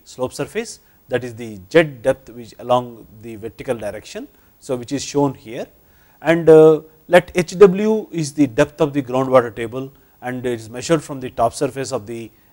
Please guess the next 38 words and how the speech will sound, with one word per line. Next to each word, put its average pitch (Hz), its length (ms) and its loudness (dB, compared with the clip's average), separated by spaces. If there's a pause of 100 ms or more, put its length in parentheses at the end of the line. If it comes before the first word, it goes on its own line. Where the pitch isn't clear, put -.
uh, 107 380 -14
ground 107 300 -10
surface. 190 460 -8 (300)
So, 180 400 6 (300)
uh, 151 460 4
if, 160 340 -4
uh, 147 100 6
H 147 260 4
W 185 200 2
is 165 100 -4
equal 160 180 2
to 135 40 -4
zero, 139 420 6 (240)
that 139 200 2
means 156 220 -4
that 139 400 -4 (280)
the 127 260 -6
water 131 580 2 (240)
is 135 520 -4
at 123 220 -2
the 120 140 -14
ground 107 280 -14
surface. 185 460 -14 (300)
When 147 140 2
H 151 220 -2
W 185 280 2
is 175 160 -4
equal 165 220 0
to 127 140 -8
Z, 127 260 0 (280)
that 123 180 -6
means 151 200 -2
that 139 140 -2
the 127 80 -6
water 120 340 -2
is 117 180 -14
at 110 240 -14
the 120 260 -14